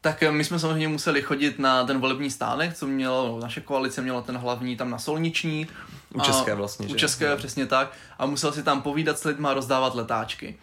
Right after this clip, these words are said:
Speaker 1: Protože ono to má hroznou sílu. Když tam stojí takový ti najetí mladí brigádníci, co jenom jako rozdávají letáčky, tak to nikoho nezajímá, ale když tam jste vy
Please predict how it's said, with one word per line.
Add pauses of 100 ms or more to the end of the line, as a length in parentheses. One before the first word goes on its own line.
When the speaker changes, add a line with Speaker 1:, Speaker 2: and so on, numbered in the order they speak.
(220)
Speaker 1:
Protože
ono
to
má
hroznou
sílu.
Když
tam
stojí
takový
ti
najetí
mladí
brigádníci,
co
jenom
jako
rozdávají
letáčky, (340)
tak
to
nikoho
nezajímá,
ale (220)
když
tam
jste
vy